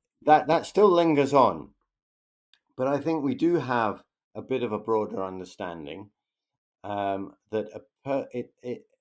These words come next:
we don't really see these as psychological conditions, but again, uh, a mixture, a biopsychosocial mixture,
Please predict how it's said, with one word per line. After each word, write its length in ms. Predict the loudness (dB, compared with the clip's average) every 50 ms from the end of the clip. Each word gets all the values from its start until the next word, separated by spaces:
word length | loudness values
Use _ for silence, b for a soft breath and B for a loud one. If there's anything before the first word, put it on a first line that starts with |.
| _ -8
we 120 | -6 -4
don't 280 | -2 0 0 -2 -4 -6 -8
really 840 | -4 -2 0 0 0 0 0 0 0 0 0 -2 -4 -6 -8 -12 _ _ _ _ _ _ _ _ _ _
see 300 | -18 -12 -6 -6 -6 -4
these 340 | -4 -6 -6 -6 -6 -6
as 300 | -4 -4 -6 -6 -8 -12 -20 _ _ _
psychological 1300 | -18 -10 -4 -4 -2 -2 -4 -6 -8 -6 -4 -4 -2 -2 -4 -4 -6 -10 -10 -10 -10 -8 -8 -8 -10 -12 _ _ _ _ _ _ _ _ _ _ _ _ _ _ -14
conditions, 760 | -12 -10 -8 -8 -8 -10 -10 -10 -10 -10 -10 -10 -12 -16 -20 _ _ _ _ _ _ _ _ -2
but 80 | -2
again, 500 | 0 2 2 0 0 0 -2 -4 -8 -12 -16 _ -10
uh, 380 | -6 -6 -4 -4 -4 -6 -6 -6
a 60 | -6
mixture, 580 | -2 0 0 0 -2 -4 -10 -8 -6 -4 -4 -4 -6 -8
a 40 | -4
biopsychosocial 1160 | 0 2 2 2 2 -2 -4 -4 -6 -6 -6 -6 -10 -10 -6 -4 -4 -4 -4 -6 -8 -8 -8
mixture, 540 | -6 -8 -8 -10 -12 -18 -14 -12 -12 -12